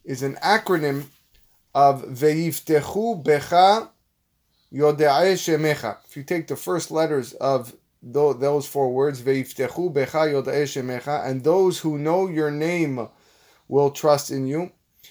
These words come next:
it is the acronym of the word "shivyo." And the Chachamim interpret this acronym based on the teaching in the Gemara that tells us, "Yitro shel Adam mitkaber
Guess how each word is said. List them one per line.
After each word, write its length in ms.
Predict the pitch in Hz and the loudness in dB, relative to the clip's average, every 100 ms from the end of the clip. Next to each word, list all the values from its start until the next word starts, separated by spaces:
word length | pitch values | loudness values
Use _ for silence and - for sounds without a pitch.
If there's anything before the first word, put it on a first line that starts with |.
| _ | _
it 120 | - 143 | -10 -6
is 220 | 147 127 | -4 -4
the 240 | 143 160 | -6 -2
acronym 480 | 139 190 190 170 165 | 2 2 2 -2 -2
of 80 | 143 | -2
the 100 | 143 | -2
word 240 | 156 170 | 0 -2
"shivyo." 600 | - 156 143 151 151 135 _ _ _ _ _ _ _ _ _ _ - | -4 -8 -6 2 4 4 _ _ _ _ _ _ _ _ _ _ -6
And 460 | 135 143 143 143 135 - | -2 2 0 -2 -8 -16
the 360 | 131 147 143 135 | -8 -4 -4 -4
Chachamim 580 | 160 139 156 190 208 | -2 2 2 2 0
interpret 720 | 170 147 214 214 185 156 - - | 0 4 4 4 2 -2 -6 -12
this 400 | 143 180 165 - - | 0 0 0 -4 2
acronym 600 | 180 208 185 143 135 135 | 4 4 -2 -2 -4 0
based 280 | 185 196 | 0 0
on 120 | 175 160 | -4 -4
the 100 | 143 | -4
teaching 380 | 196 170 180 | -8 -8 -4
in 80 | 160 | -2
the 80 | 147 | -2
Gemara 440 | 147 143 143 185 | 0 2 4 2
that 200 | 160 139 | 0 -2
tells 320 | - 180 180 135 | 2 2 2 -2
us, 300 | 110 - - _ _ _ _ - | -4 -8 -18 _ _ _ _ -8
"Yitro 580 | 143 139 165 202 220 - | -8 -6 0 2 2 0
shel 220 | 190 156 | 0 2
Adam 520 | 156 156 175 196 190 | 0 4 4 4 0
mitkaber 1000 | 156 160 160 - 156 147 139 185 196 | -2 0 -2 0 2 4 4 4 4